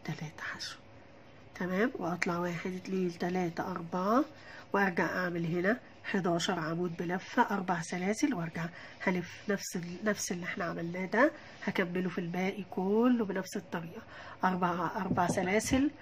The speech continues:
وبعدين حداشر حشو، وبعدين أربع سلاسل، أكملهم وأرجع. خلصت حبايبي اهو الدور بتاعنا، وده الشكل اهو زي ما انتوا شايفين كده.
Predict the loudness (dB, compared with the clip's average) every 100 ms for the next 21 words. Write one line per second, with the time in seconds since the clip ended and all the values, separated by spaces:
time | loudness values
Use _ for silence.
0 | -18 -18 -2 2 4 2 0 0 2 2
1 | 4 4 4 0 0 0 -2 -4 -6 -4
2 | -4 -4 -6 -6 -6 -6 -2 2 4 4
3 | 2 0 -4 _ _ -20 -20 -20 0 2
4 | 4 2 2 4 8 8 6 4 6 6
5 | 4 -4 -16 -16 -18 -16 -16 -16 -16 -16
6 | -14 -12 -12 -14 -18 -8 -6 6 10 10
7 | 8 8 8 8 2 -4 -18 -8 -2 4
8 | 4 6 2 2 -2 0 2 0 -2 -18
9 | -4 -2 -2 -4 -4 -4 -4 -6 -4 0
10 | 2